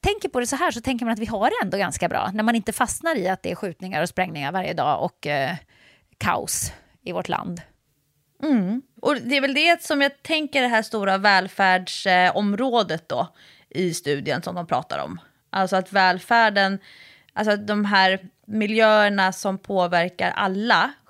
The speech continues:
Speaker 2: jämfört med dina individuella trauman och upplevelser.
Speaker 1: Ja,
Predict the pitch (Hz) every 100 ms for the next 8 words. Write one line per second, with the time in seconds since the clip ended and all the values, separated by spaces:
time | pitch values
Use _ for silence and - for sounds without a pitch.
0 | - - - 196 190 180 190 185 190 180
1 | 175 175 - - _ _ - 185 175 175
2 | 190 185 185 196 202 214 208 196 180 170
3 | 170 _ _ _ _ _ - 208 190 180
4 | 175 175 170 170 170 165 160 _ - -
5 | - 196 - 175 139 165 - 117 - -
6 | _ 302 349 202 311